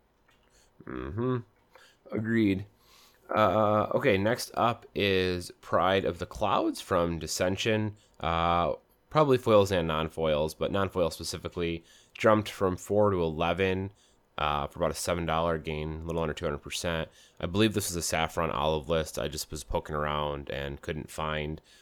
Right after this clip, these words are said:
find it, but I'm sure it's out there. Uh, it's not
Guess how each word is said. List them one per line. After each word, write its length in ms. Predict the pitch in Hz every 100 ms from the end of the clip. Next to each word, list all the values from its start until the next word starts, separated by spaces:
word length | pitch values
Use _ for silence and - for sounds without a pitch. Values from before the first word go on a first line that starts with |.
| _
find 220 | 87 87 80
it, 100 | -
but 80 |
I'm 100 | 69
sure 200 | 71 78
it's 120 | 76 82
out 220 | 76 -
there. 380 | 76 73 71 -
Uh, 680 | 71 73 71 69 69 67 71 -
it's 440 | 80 - - - - _ _ -
not 460 | 80 85 90 85